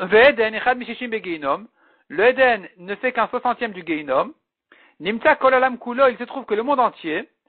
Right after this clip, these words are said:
kekisuk dera la Gehinom. Il est tellement petit par rapport au Gehinom qu'il ressemble à un couvercle de marmite sur le Gehinom. Tiouvta, c'est une objection sur nos calculs. On voit ici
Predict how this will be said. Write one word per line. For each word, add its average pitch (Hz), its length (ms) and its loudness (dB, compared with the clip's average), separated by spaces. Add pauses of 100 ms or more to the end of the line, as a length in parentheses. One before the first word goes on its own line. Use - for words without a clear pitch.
(240)
kekisuk 196 460 -8
dera 214 220 4
la 208 80 0
Gehinom. 175 340 -6
Il 202 120 -8
est 226 120 -6
tellement 277 280 2
petit 247 240 -12
par 202 120 -2
rapport 220 240 4
au 208 60 2
Gehinom 185 340 -4
qu'il 214 140 -8
ressemble 202 320 -2
à - 20 -2
un 185 60 -4
couvercle 202 460 -4
de 175 80 -6
marmite 196 420 -2
sur 196 100 -4
le 180 80 -2
Gehinom. 151 380 -4 (1000)
Tiouvta, 226 400 0
c'est 247 140 -4
une 226 80 -6
objection 190 400 -4
sur 196 140 -8
nos 185 100 -4
calculs. 208 420 -2
On 196 100 -6
voit 202 160 4
ici 196 440 -8